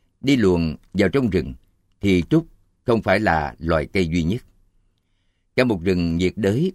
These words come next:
phô bày dáng cây, dáng lá, màu vỏ cây, màu hoa phong phú, trông thật ngoạn mục. Những con đường không biết từ bao đời ẩn hiện thấp thoáng, bò men bờ suối,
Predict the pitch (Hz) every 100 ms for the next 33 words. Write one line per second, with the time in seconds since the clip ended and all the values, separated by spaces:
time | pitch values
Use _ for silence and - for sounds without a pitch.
0 | - 147 110 87 80 73 101 143 113 104
1 | 95 _ - 98 123 104 101 147 - _
2 | _ - 95 92 90 87 113 123 104 90
3 | _ _ _ _ 95 95 101 117 123 110
4 | 98 107 139 165 - _ 123 107 90 87
5 | 80 78 78 _ _ _ _ _ _ _
6 | _ _ 95 127 160 107 90 82 80 120
7 | 120 190 - 98 113 123 90 80 80 -
8 | 98 127 90 67 117 - 107 98 156 -
9 | _ _ _ - 92 92 98 127 92 73
10 | - 95 151